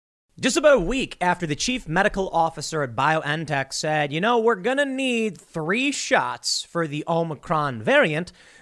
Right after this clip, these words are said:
the C E O of Pfizer says, "Actually, we're gonna need a fourth covid vaccine dose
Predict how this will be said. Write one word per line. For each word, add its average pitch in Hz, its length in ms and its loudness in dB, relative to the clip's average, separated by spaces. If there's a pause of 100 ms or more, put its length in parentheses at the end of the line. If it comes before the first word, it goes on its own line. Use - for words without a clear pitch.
the 180 100 4
C 302 460 0
E 285 260 -2
O 226 300 6
of 196 260 0
Pfizer 240 400 2
says, 202 540 0
"Actually, 349 640 0
we're 311 180 0
gonna 302 200 2
need 285 240 -4
a 240 160 0
fourth 294 800 -2
covid 143 400 0
vaccine 135 640 -2 (180)
dose 160 540 2